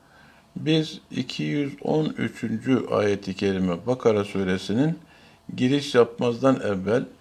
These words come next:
önceki ayetlerle alakasını bir kurmaya çalışmış idik.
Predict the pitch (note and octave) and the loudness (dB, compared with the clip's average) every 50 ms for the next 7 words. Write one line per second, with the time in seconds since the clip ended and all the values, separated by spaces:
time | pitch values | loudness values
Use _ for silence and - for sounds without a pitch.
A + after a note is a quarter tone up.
0 | _ _ _ _ _ _ - A2+ A#2 A#2+ A#2 B2 B2+ C3 C3 - - - - B2 | _ _ _ _ _ _ -2 0 0 0 2 2 0 0 0 -2 -2 0 4 4
1 | B2 A#2+ A#2 A2+ G#2+ G#2 - - - B2 A2+ G2 G2+ G2 F#2+ - - A#2 A2+ A#2 | 4 4 6 4 2 2 0 2 4 6 6 6 4 0 -2 0 0 0 2 4
2 | B2 A#2+ A#2+ - - A#2+ A#2 - B2 B2+ B2 A2+ G2+ G#2 - - - - A2 G#2+ | 2 0 0 2 -2 -2 -2 0 -2 -2 -2 -2 -2 -6 -6 -6 -4 -2 -2 -2
3 | G2 G2+ G2+ G2 G2 - - F#2+ F#2+ F#2+ F#2 - - F2 F2+ - - - G2 F2+ | 0 0 0 0 0 2 2 2 2 2 -4 -4 -8 -8 -10 -8 -6 -6 -6 -6
4 | F2+ - - - | -6 -8 -8 -14